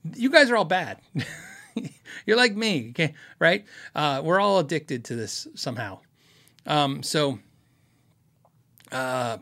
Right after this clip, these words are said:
but, uh, so there you go. I'll be sharing the base with you and what my decisions were and why.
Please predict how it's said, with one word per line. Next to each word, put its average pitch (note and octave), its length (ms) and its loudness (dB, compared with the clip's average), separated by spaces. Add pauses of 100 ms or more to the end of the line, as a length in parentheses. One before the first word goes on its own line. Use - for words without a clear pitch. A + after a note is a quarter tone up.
but, E3+ 280 6
uh, D3 320 2 (100)
so - 160 -2
there G3+ 140 10
you G3 60 8
go. E3 120 4
I'll C3+ 80 2
be D#3+ 80 2
sharing F#3 260 4
the D#3+ 60 0
base C#3+ 220 2
with D3 120 -10
you C#3+ 100 0
and B2+ 100 -4
what E3+ 180 -2
my D#3 140 4
decisions C#3+ 440 0
were C3+ 140 2
and B2 120 -4
why. A#2+ 280 -2